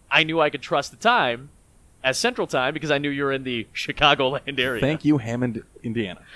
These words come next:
Speaker 1: Now, so this is how I've drilled it into my head that Baja California is not in California. It's not Baja, comma, California.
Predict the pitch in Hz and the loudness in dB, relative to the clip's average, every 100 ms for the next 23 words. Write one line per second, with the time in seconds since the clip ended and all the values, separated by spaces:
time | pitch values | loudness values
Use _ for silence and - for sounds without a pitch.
0 | - - - 131 139 135 131 - _ _ | -20 -20 -4 2 4 4 2 -2 _ _
1 | _ _ _ _ - 147 175 160 202 180 | _ _ _ _ -12 -6 -2 0 0 -2
2 | 170 151 135 101 123 127 123 113 110 98 | 0 2 2 -2 -6 -4 -4 -6 -4 -6
3 | 92 104 87 87 - 104 98 98 98 90 | -4 -4 -4 -8 -4 -2 -2 -6 -8 -10
4 | 92 87 87 87 87 85 82 80 - - | -14 -14 -16 -14 -14 -14 -14 -16 -16 -20
5 | _ _ _ _ _ _ - 147 - 156 | _ _ _ _ _ _ -6 -4 -4 -6
6 | 233 320 - - - 131 156 170 151 143 | -4 -4 -6 -20 0 4 6 4 4 6
7 | 139 127 117 - _ _ _ _ _ _ | 6 4 2 -4 _ _ _ _ _ _
8 | - - 247 247 120 85 98 _ _ _ | -8 2 4 6 4 0 -6 _ _ _
9 | - 120 98 - 98 85 85 | 0 0 0 -6 -10 -8 -8